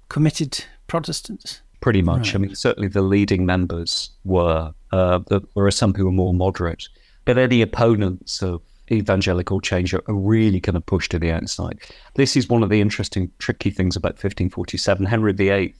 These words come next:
Speaker 2: you know, has this big plan for a big sort of regency council, big kind of corporate model governing the kingdom. And basically, that's either kind of sidestepped or slightly subverted, and the big beast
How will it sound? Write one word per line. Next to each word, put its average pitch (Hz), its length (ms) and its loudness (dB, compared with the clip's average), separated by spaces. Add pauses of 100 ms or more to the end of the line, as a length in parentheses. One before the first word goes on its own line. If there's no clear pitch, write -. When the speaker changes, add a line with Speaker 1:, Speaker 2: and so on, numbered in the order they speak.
(120)
Speaker 2:
you 117 80 -4
know, 90 100 -2
has 98 180 -2
this 92 120 -6
big 104 300 -2
plan 90 380 -2 (580)
for 104 100 0
a 98 40 2
big 123 460 2
sort 110 180 0
of 101 80 -2
regency 98 680 0 (180)
council, 90 540 -2
big 101 260 2
kind 101 100 -2
of 87 100 0
corporate 98 420 -2
model 92 360 0 (420)
governing 95 380 2
the 82 80 0
kingdom. 92 480 -2 (640)
And - 240 -8
basically, 117 800 0 (460)
that's - 360 -2
either 92 240 2
kind 92 160 -2
of 85 80 -2
sidestepped - 800 -2
or 90 80 -2
slightly 90 400 -2
subverted, 92 760 0
and 87 160 0
the 90 340 0 (120)
big 101 400 2 (160)
beast - 520 -2